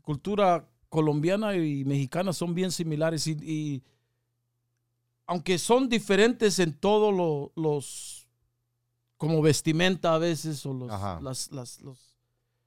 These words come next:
Speaker 1: las, los carnavales que le dicen, eso en México no hay mucho.
Speaker 2: Ok.
Speaker 1: Hay casi, los carnavales están más como, tipo como de Brasil y todo eso.
Speaker 2: Sí.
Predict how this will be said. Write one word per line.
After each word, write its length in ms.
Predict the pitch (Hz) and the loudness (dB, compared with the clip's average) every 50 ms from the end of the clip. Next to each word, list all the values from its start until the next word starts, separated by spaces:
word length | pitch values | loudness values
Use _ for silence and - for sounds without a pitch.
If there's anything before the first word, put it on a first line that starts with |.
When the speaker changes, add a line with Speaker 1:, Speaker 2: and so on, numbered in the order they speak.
| _ _ _ _ _ _ _ | _ _ _ _ _ _ _
Speaker 1:
las, 400 | - 131 127 123 - - - - - | -8 -6 -6 -4 -4 -6 -6 -4 -2
los 160 | 165 156 - | -2 -2 0
carnavales 640 | - 147 143 143 147 139 139 156 180 185 185 165 - | 0 0 0 2 2 4 6 8 8 8 6 4 0
que 80 | - 147 | 0 0
le 100 | 143 143 | 0 2
dicen, 340 | 151 165 147 160 156 147 143 | 0 0 0 -2 -2 -2 -2
eso 200 | 143 - - 156 | -4 -6 -6 -2
en 100 | 151 147 | 0 2
México 320 | 151 160 165 160 156 151 139 | 4 4 2 2 0 0 0
no 100 | 143 156 | 0 2
hay 80 | 151 143 | 2 4
mucho. 420 | 147 165 180 - - 143 113 - _ _ _ _ _ _ _ _ _ _ _ _ _ | 4 4 2 2 -2 -6 -10 -10 _ _ _ _ _ _ _ _ _ _ _ _ _
Speaker 2:
Ok. 120 | _ - - - | _ -20 -10 -6
Speaker 1:
Hay 120 | 127 127 | -6 -4
casi, 460 | 180 156 156 - - - 175 170 160 135 143 | 0 0 0 0 0 -2 -2 -2 -4 -4 -4
los 200 | 151 143 127 - | -4 -4 -4 -2
carnavales 760 | - 139 135 139 139 143 147 156 165 165 151 131 - - - _ _ _ _ _ _ _ _ _ _ _ | -2 -2 -2 0 2 4 4 4 4 4 2 0 -2 -6 -10 _ _ _ _ _ _ _ _ _ _ _
están 280 | - - - 151 156 165 | -18 -4 0 2 2 4
más 360 | 165 156 135 - - - - _ _ _ | 4 2 2 0 -4 -6 -10 _ _ _
como, 520 | - 156 143 135 131 123 120 117 110 110 - _ _ _ _ _ _ | -4 -4 -2 -2 -2 -2 -2 -2 -4 -4 -8 _ _ _ _ _ _
tipo 340 | - 165 143 - 151 147 - | -6 -6 -4 0 0 0 2
como 300 | - 135 139 131 131 127 | 2 0 0 0 0 0
de 100 | 127 123 | 0 0
Brasil 640 | 127 127 120 117 - - 160 165 170 170 160 156 | -2 -2 -4 -4 -4 -2 0 0 0 0 0 0
y 80 | 147 135 | -2 -2
todo 280 | - 156 151 156 156 | -2 -2 0 0 0
eso. 180 | 156 156 - 156 | 0 -2 -4 -8
Speaker 2:
Sí. 240 | 95 90 87 80 | -8 -8 -8 -10